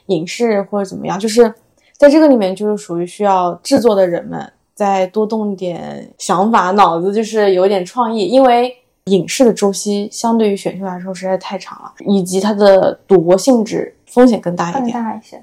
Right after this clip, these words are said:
Speaker 1: 对，对，对。
Speaker 2: 我是觉得现在大家只看唱跳、只看 idol 这个，这个层面，我觉得实在是太，太不科学了。因为我说句难听的，中国没有舞台，我们没有这个舞台，没有这个东西可以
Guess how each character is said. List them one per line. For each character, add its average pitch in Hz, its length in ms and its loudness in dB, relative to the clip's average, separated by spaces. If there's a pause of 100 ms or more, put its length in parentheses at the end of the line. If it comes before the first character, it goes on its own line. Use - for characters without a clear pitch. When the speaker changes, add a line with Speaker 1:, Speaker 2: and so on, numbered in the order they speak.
Speaker 1:
对， 196 140 -4
对， 185 120 -2
对。 180 200 -8 (180)
Speaker 2:
我 233 120 -4
是 311 180 2
觉 233 120 2
得 226 120 -2
现 247 180 -6
在 247 140 -6
大 240 100 -10
家 240 160 -8
只 - 160 -16
看 240 220 -4
唱 226 240 -6
跳、 226 240 -2
只 214 120 -8
看 220 260 -6
idol 233 260 -2
这 - 120 -10
个， - 140 -12 (160)
这 - 140 -2
个 202 80 -4
层 - 220 -16
面， 220 100 -12
我 226 160 -4
觉 226 120 -4
得 226 220 -8
实 - 180 -14
在 233 120 -2
是 240 120 -8
太， 233 420 -6 (260)
太 294 100 0
不 285 220 2 (100)
科 349 200 4
学 339 160 2
了。 170 200 0
因 269 80 -6
为 285 240 0 (280)
我 269 100 -4
说 339 240 2
句 320 100 4
难 220 220 0
听 311 240 -6
的， 247 120 -2
中 311 180 -6
国 254 100 -2
没 247 100 -6
有 294 60 -2
舞 285 160 -2
台， - 400 -20
我 240 100 -6
们 247 80 0
没 254 120 0
有 320 140 6
这 240 100 -2
个 226 80 2
舞 214 160 -4
台， - 240 -10
没 233 100 -4
有 269 100 -2
这 262 80 -2
个 262 80 0
东 285 160 -8
西 294 140 -8
可 240 100 -8
以 - 140 -10